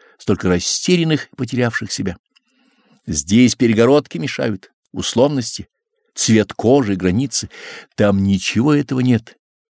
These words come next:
Все люди сбросили различия земные. Там столько труда и столько нуждающихся в помощи, чтоб упокоение не приходится думать. Отдых дается для восстановления сил,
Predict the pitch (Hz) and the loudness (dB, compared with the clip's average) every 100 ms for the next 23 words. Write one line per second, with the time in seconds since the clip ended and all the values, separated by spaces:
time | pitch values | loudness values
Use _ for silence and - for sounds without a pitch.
0 | _ _ - 90 82 87 82 80 107 156 | _ _ -2 -2 2 0 0 2 4 4
1 | - 160 156 156 131 180 - - 139 143 | 2 0 2 2 0 -4 -4 -6 -4 -4
2 | 139 113 - _ _ _ _ _ _ 101 | -6 -8 -12 _ _ _ _ _ _ 0
3 | 98 - - - 196 - - 131 135 135 | 0 -2 -6 0 0 0 -2 -2 -2 -4
4 | 127 147 120 - 123 110 104 92 - - | 0 2 0 -2 -2 0 -2 -6 -12 0
5 | - 160 135 85 123 101 - 90 - 92 | 4 4 4 2 2 2 -4 -10 -8 -8
6 | - - 143 117 - 95 _ - 95 - | -6 0 0 0 -4 -10 _ -6 -6 -6
7 | _ 107 - 92 92 92 98 92 101 90 | _ -4 -4 -2 2 4 4 2 0 -6
8 | - 82 85 78 - 104 120 113 - _ | -10 -8 -6 -6 -4 -2 -2 -6 -16 _
9 | _ _ _ _ _ _ _ _ - 101 | _ _ _ _ _ _ _ _ -2 0
10 | 101 101 101 107 - 98 101 101 98 98 | 2 2 2 0 -4 -2 -2 -2 -2 2
11 | 104 95 95 - - 80 | 2 2 2 0 -2 -4